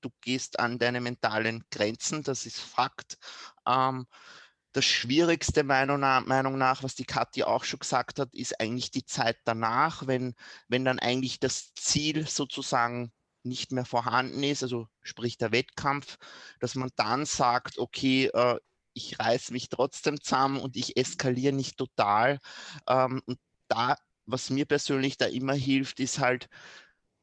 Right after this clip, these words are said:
zu versuchen, sich vorzustellen, okay, die Zeit nach dem Wettkampf ist eigentlich, äh, eine ganz, ganz wichtige Zeit. Äh, der Körper nimmt die Nährstoffe so gut wie möglich, also wirklich sehr gut auf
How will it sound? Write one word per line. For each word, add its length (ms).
zu 100
versuchen, 440
sich 180
vorzustellen, 600
okay, 480
die 120
Zeit 420
nach 300
dem 160
Wettkampf 520
ist 240
eigentlich, 560
äh, 40
eine 760
ganz, 300
ganz 240
wichtige 400
Zeit. 520
Äh, 240
der 100
Körper 560
nimmt 340
die 80
Nährstoffe 640
so 160
gut 300
wie 80
möglich, 400
also 300
wirklich 380
sehr 220
gut 260
auf 520